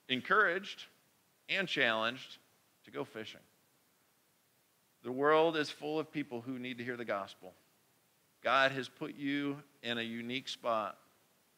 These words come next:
with unique relationships, and he's equipped you with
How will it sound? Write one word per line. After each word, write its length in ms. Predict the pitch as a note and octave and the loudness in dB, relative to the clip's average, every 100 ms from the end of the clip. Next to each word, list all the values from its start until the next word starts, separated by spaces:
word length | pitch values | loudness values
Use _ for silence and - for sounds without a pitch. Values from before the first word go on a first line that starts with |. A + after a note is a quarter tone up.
| _ _ _ _ | _ _ _ _
with 120 | A2 | -12
unique 400 | A2 A2 A#2+ C3 | -8 -6 -6 -6
relationships, 1000 | C#3 B2 A2+ - G#2+ - G#2 G2+ - - - _ _ _ _ _ _ _ _ _ _ _ _ _ _ - | -2 0 0 -2 -12 -8 -6 -6 -8 -12 -16 _ _ _ _ _ _ _ _ _ _ _ _ _ _ -12
and 120 | G2+ | -12
he's 380 | A#2+ B2+ A2+ - _ _ | -10 -8 -8 -12 _ _
equipped 440 | A2 - D#3+ - B2+ | -20 -10 -10 -10 -10
you 120 | B2+ | -6
with 140 | A2 | -6